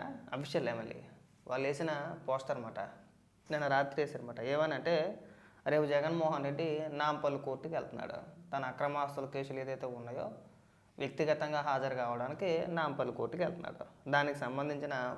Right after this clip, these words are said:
పోస్ట్ అన్నమాట ఇది. ఉం? చదివి వినిపిస్తాను చూడండి. "అన్న వస్తున్నాడు, నేను వెళ్తున్నా. మరి మీరు," అంటే అన్న కోర్టుకు వస్తున్నాడు, "నేను కూడా వెళ్తున్నాను,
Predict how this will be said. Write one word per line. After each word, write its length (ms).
పోస్ట్ 240
అన్నమాట 200
ఇది. 260
ఉం? 60
చదివి 340
వినిపిస్తాను 460
చూడండి. 260
"అన్న 220
వస్తున్నాడు, 580
నేను 240
వెళ్తున్నా. 600
మరి 240
మీరు," 440
అంటే 320
అన్న 280
కోర్టుకు 340
వస్తున్నాడు, 500
"నేను 260
కూడా 200
వెళ్తున్నాను, 560